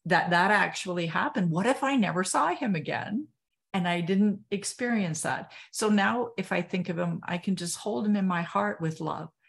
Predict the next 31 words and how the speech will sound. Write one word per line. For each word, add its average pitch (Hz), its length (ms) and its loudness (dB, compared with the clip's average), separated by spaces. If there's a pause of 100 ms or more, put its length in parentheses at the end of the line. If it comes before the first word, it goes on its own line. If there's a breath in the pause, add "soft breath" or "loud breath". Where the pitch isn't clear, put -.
(220 soft breath)
and 170 100 0
hope 175 260 -2
that 165 200 -2
maybe 165 300 -2
one 160 320 -4
day 151 200 -6
he 151 200 -6
becomes 147 480 -8
well 143 400 -6
and, - 260 -10 (560 loud breath)
um, 151 460 -2
and 180 160 0
that 370 180 -2
sort 214 200 -2
of 165 100 -4
thing. 143 240 -4 (680 loud breath)
Well, 196 140 0
it 240 160 4
has 262 340 2 (120)
been 175 600 2 (500)
abs-, 202 380 0
I, 202 180 4
I 208 120 6
could 196 340 0
listen 311 460 4
to 254 100 2
you 226 220 2
all 175 300 4
day, 170 220 4
Lubna. 160 540 2 (240)
<laughs> - 960 0